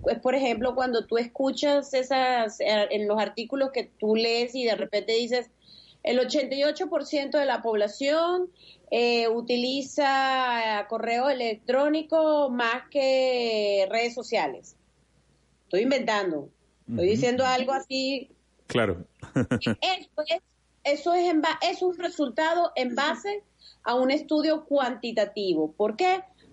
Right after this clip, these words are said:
Speaker 1: Porque ellos se basaron en una muestra finita o infinita, pero una muestra, en una muestra específica, un número de población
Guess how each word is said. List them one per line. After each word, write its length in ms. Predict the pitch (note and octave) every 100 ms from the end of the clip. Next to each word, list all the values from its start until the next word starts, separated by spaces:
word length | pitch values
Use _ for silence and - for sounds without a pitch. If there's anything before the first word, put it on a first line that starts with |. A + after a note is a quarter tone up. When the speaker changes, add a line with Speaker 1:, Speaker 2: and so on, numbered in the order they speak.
| -
Speaker 1:
Porque 400 | A#3 A3 A3 A3
ellos 380 | G#3+ A#3+ - - - -
se 200 | - A#3+
basaron 680 | A3 G#3+ D4 D4 C4 C#4 D4 -
en 120 | A3
una 180 | G#3+ G3+
muestra 500 | A3 A3+ - G#3+ G3
finita 760 | - A#3 D#4+ D#4 D#4 D#4+ - _
o 160 | - F#3
infinita, 640 | F#3+ F#3 G3+ B3 C#4 -
pero 260 | B3+ F3 E3
una 240 | D3 F3+
muestra, 520 | G#3 A#3 A#3 B3 B3 -
en 160 | A3 G#3+
una 140 | A3+
muestra 360 | A#3+ B3 B3+ C#4+
específica, 840 | C#4+ G#3 - D4+ - C4+ D#4+ D#4
un 220 | A3+ A3+
número 280 | B3 B3+ C#4
de 40 | C4
población 760 | A3 F#3 F#3 B3 B3+ C4 D4